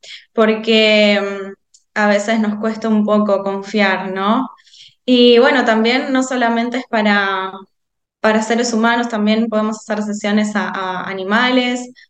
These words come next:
balance de hogares, a, bueno, a niños también, ¿no? Que a veces hay gente que no sabe que se le puede hacer sesiones a niños. Así que es súper,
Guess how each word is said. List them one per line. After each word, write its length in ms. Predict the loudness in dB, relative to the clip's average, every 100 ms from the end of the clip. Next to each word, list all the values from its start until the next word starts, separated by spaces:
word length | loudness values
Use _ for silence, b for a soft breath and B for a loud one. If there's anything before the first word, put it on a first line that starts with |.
| -4
balance 400 | -2 0 0 0
de 80 | -2
hogares, 800 | 0 2 2 2 0 -4 -8 -20 _ _ _ _ -2
a, 720 | 0 2 0 0 -2 -4 0
bueno, 180 | 0 2
a 60 |
niños 480 | 2 4 4 2 -2
también, 520 | -4 -4 0 2 2
¿no? 220 | 0 -2 -2
Que 80 | -4
a 40 |
veces 520 | -4 -4 -6 -6 -12 _ _ -12
hay 160 | -8
gente 260 | -6 -4 -4
que 100 | -4
no 120 | -4
sabe 460 | -2 2 2 4 2
que 100 | -2
se 140 | -6
le 100 | -8
puede 180 | -6 -8
hacer 160 | -8 -8
sesiones 440 | -8 -8 -6 -6
a 60 | -4
niños. 640 | -2 0 0 0 -2 -8 -14 B B B
Así 360 | B -6 -2 -2
que 540 | 2 2 2 2 0 -2 -4
es 380 | -4 -6 -10 -6
súper, 720 | -4 0 0 2 0 -4 -8